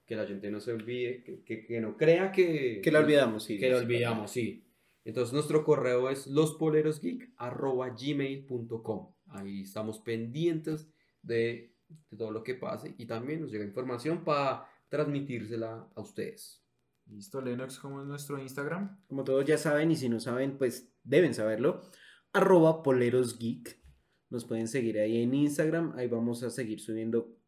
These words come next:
Speaker 2: todo tipo de información. Pueden ver en estos momentos hay información reciente, información nueva para que ustedes se actualicen de todo el mundo geek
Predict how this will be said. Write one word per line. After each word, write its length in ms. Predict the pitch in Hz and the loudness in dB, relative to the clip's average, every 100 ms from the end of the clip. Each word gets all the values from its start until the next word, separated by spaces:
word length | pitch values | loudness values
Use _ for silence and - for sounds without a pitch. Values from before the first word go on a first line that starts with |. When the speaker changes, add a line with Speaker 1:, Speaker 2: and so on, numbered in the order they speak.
| _ | _
Speaker 2:
todo 280 | 147 139 139 | 4 4 2
tipo 260 | 135 - | -4 -4
de 80 | 143 | -2
información. 680 | 139 143 123 117 151 175 175 | -2 -2 -4 0 2 2 2
Pueden 220 | 151 123 | 0 0
ver 120 | 120 | 0
en 100 | 123 | 0
estos 240 | 123 123 127 | -4 -6 -8
momentos 440 | 127 107 101 107 | -6 -6 -8 -6
hay 260 | 110 113 117 _ _ _ _ _ - | -2 -4 -4 _ _ _ _ _ -12
información 560 | 120 127 117 113 98 | -4 -2 -2 -4 -8
reciente, 480 | 107 - 143 143 143 | -8 -4 0 0 -2
información 640 | 131 120 113 110 104 107 - _ _ - | -6 -8 -12 -8 -8 -8 -12 _ _ -2
nueva 340 | 139 160 156 | 6 6 6
para 140 | 165 156 | 4 0
que 60 | |
ustedes 260 | 139 123 113 | 0 0 2
se 60 | 131 | -2
actualicen 460 | 131 131 110 117 | 0 -2 0 0
de 100 | 131 | -2
todo 180 | - 113 | 0 0
el 80 | 113 | 2
mundo 440 | 123 127 123 117 - | 0 0 2 2 0
geek 460 | 151 131 - - | -6 -6 -10 -20